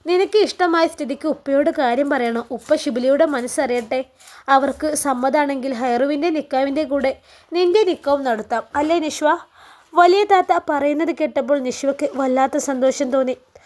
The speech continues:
നാണത്തിൻ്റെ പൂമൊട്ടുകൾ വിരിഞ്ഞ് അവളുടെ കവിളിൽ ചെഞ്ചായം പടർത്തി. മൊബൈൽ ഫോൺ റിങ് ചെയ്യുന്നത് കേട്ടാണ്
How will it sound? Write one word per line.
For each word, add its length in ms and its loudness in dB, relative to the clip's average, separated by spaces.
നാണത്തിൻ്റെ 640 2
പൂമൊട്ടുകൾ 600 0
വിരിഞ്ഞ് 360 -2
അവളുടെ 360 2
കവിളിൽ 400 -2
ചെഞ്ചായം 560 2
പടർത്തി. 400 0
മൊബൈൽ 360 4
ഫോൺ 280 4
റിങ് 220 0
ചെയ്യുന്നത് 380 0
കേട്ടാണ് 480 0